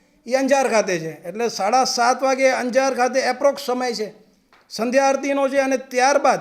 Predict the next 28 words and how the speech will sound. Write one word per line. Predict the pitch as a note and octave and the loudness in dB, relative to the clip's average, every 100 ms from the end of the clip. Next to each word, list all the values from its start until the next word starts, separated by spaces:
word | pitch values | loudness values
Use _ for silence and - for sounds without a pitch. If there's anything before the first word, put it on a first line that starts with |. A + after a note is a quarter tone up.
| - | -4
રાત્રિ | D3 E3+ G#3+ A3 D4+ D4 | -4 0 0 -2 -4 0
રોકાણ | C#4 C4 C4 C4 | 2 2 2 0
ભચાઉ, | F#3+ C#3+ G#3 A#3 B3 A#3 | -2 -4 -4 0 0 0
એટલે | B3+ B3+ | -2 -2
કે | B3+ | -2
એપ્રોક્સ | G#3+ A#3 - C#4 - - | -4 -4 -2 -4 -4 -6
ટાઈમ | B3+ | -6
સાડા | B3+ B3 C4 | -4 -2 0
આઠ | C4+ A3 | -2 -2
વાગ્યાનો, | F#3 D#3 C#3+ - _ _ - | -4 -6 -12 -16 _ _ -8
સાડા | G3+ B3 | 0 0
આઠથી | B3+ C4 | 0 -2
નવ | A#3+ B3+ | -2 2
વાગે | C4 C4 C4 C4+ C4+ - _ _ _ D3 | 2 2 2 0 -4 -20 _ _ _ -2
રાત્રિ | F#3+ A3 D4 | -2 -2 -4
રોકાણ | C#4 C4 C4+ C4 C4+ | 2 2 2 0 2
આ | B3+ | 2
યાત્રાનું | B3 B3 C4 C4 | 2 0 -2 -2
ભચાઉ | G#3 A3+ D4 D4 | -2 2 2 2
ખાતે | B3+ A#3+ A3 | 2 0 0
થશે. | G#3+ G#3 | -2 -2
અને | A3 | -4
ત્યારબાદ | A3 B3 C#4+ C#4+ C4+ | -4 0 2 2 0
સવારે | - G#3+ B3+ C#4 C4+ | -2 -4 0 2 2
આઠ | A3+ C4 | 2 0
વાગે | C4+ C#4 C4+ | 2 2 0
ભચાઉ | F#3+ F#3 F#3+ C#4 D4 | -2 -4 -2 0 0
ખાતે | A#3+ C4+ D4 D4 | 0 -2 -2 -4